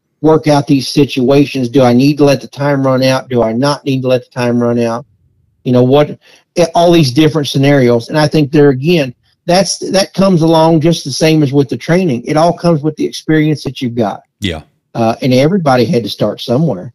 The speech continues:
Speaker 1: you know.
Speaker 2: Absolutely. Yes.
Speaker 1: Um, everybody,
Speaker 2: Yeah.
Speaker 1: everybody had to start on their first cast,
Speaker 2: Mm-hmm.
Speaker 1: you know.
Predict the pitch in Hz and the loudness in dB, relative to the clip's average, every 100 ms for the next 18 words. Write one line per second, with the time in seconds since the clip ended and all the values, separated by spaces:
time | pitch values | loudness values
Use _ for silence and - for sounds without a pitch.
0 | - 95 101 117 110 92 85 82 85 82 | -10 -6 -4 -4 -2 -4 -6 -10 -12 -8
1 | 107 98 87 - _ _ _ _ - 127 | -6 -8 -12 -18 _ _ _ _ -6 -4
2 | 156 160 156 143 127 135 175 165 156 147 | -2 0 2 2 0 0 2 2 2 0
3 | 143 - 139 139 135 127 - 139 131 - | -2 -4 0 2 0 -2 -2 -2 -4 -4
4 | 143 117 - - 101 110 101 117 113 | -4 -4 -6 -2 0 0 0 -2 -4